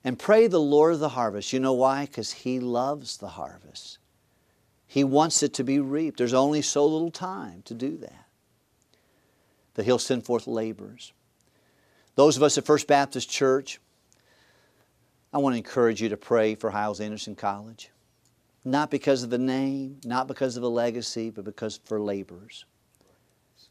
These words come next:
Brother John told us tonight, would you please pray for the safety of our tour groups? And pray for any tour group you know that's out there. Pray that God will give them safety, safety from the covid, safety in their travels, safety in their,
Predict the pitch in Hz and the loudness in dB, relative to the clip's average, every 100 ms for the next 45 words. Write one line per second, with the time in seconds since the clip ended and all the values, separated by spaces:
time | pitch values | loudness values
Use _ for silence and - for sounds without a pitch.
0 | _ _ _ _ _ _ _ _ 127 113 | _ _ _ _ _ _ _ _ -2 -2
1 | 101 110 110 104 - 113 104 98 107 107 | 0 2 0 -4 -4 -4 -4 -6 -8 -8
2 | 101 110 120 104 113 101 107 101 - - | -8 -6 -6 -4 -6 -6 -8 -12 -10 -8
3 | 101 - - 98 - _ _ _ _ _ | -10 -12 -18 -18 -20 _ _ _ _ _
4 | _ _ _ _ - 107 101 104 - - | _ _ _ _ -8 0 2 0 -2 -4
5 | 120 107 107 101 107 - - _ _ _ | -2 -2 -4 -10 -10 -20 -20 _ _ _
6 | _ - 110 - 127 120 123 123 110 - | _ -8 -6 0 0 2 -2 -2 -4 -4
7 | 101 110 101 - 98 101 98 98 104 98 | -6 -6 -8 -8 -10 -8 -10 -10 -10 -12
8 | - 107 104 104 _ _ _ _ _ _ | -14 -20 -20 -20 _ _ _ _ _ _
9 | _ _ _ - 127 107 113 110 101 101 | _ _ _ 2 2 4 0 0 -2 -6
10 | 101 - 107 101 - 101 107 _ - 110 | -6 -6 -6 -6 -12 -18 -20 _ -2 -2
11 | 101 - 101 110 101 101 - 117 107 92 | -2 -6 -10 -8 -6 -8 0 2 2 -2
12 | 92 - 113 107 - 110 107 107 107 - | -14 -4 -2 -2 -2 -4 -2 -4 -8 -4
13 | 117 104 101 - 95 - - - 117 110 | -6 -6 -12 -20 -20 -20 -20 -2 -2 -2
14 | - 110 110 110 | -6 -4 -4 -6